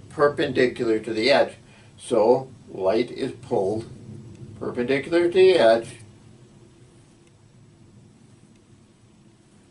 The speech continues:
perpendicular to the edge, and in the round hole peep, in seventeenth century technology, it was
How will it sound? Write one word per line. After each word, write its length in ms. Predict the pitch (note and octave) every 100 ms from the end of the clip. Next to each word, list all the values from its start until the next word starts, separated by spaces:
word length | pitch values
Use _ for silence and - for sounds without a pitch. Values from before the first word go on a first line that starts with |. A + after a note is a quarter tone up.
| _
perpendicular 720 | A#2 A2+ C#3 C#3+ D3 D#3 D3 D#3
to 100 | D#3+
the 140 | D#3+
edge, 540 | C#3+ A2+ G#2+ - - - - - - _ _ _ _ _ _ _ _ _ - - - -
and 200 | A2 A2
in 120 | A2
the 80 | A2+
round 380 | A#2 D3+ F3
hole 240 | D3 C#3+ C3
peep, 460 | - A2+ A#2 - - - -
in 180 | G2+
seventeenth 640 | - C3 C3 D3 D#3+ D#3 B2+
century 420 | D#3 C#3+ - C3
technology, 840 | - B2 C3 A#2 A2+ A2 A2+ A2+ - - - -
it 220 | A#2+ A2
was 120 | A2